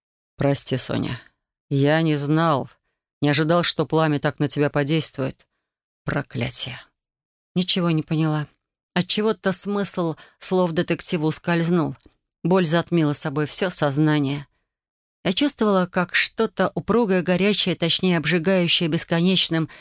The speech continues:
и упрямым потоком вливается в мою голову. Поток этот невидимый и мощный по своей сути, и я испугалась, что сейчас моя бедная голова на самом деле взорвется. Сосуды лопнут, из моих глаз и ушей польется кровь.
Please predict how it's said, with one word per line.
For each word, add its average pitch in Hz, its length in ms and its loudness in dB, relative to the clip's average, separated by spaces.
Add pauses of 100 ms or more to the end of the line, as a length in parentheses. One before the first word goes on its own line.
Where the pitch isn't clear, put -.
(160)
и 170 100 2
упрямым 170 420 0
потоком 175 600 0
вливается 175 520 2
в 165 60 -4
мою 180 180 0
голову. 151 460 0 (580)
Поток 214 560 -2
этот 185 360 -2
невидимый 180 580 2
и - 20 2
мощный 170 480 0
по 185 120 -2
своей 175 260 0
сути, 175 460 0 (520)
и 180 80 2
я 185 160 4
испугалась, 185 580 0
что - 180 -2
сейчас 180 340 0
моя 175 180 0
бедная 170 340 0
голова 170 440 0 (320)
на 170 100 2
самом 185 340 0
деле 165 240 0
взорвется. 143 640 -2 (460)
Сосуды 170 500 0
лопнут, 160 480 -2
из 160 140 0
моих 175 240 0
глаз 170 320 2
и 165 40 -2
ушей 170 220 0
польется 165 440 0
кровь. 160 380 -4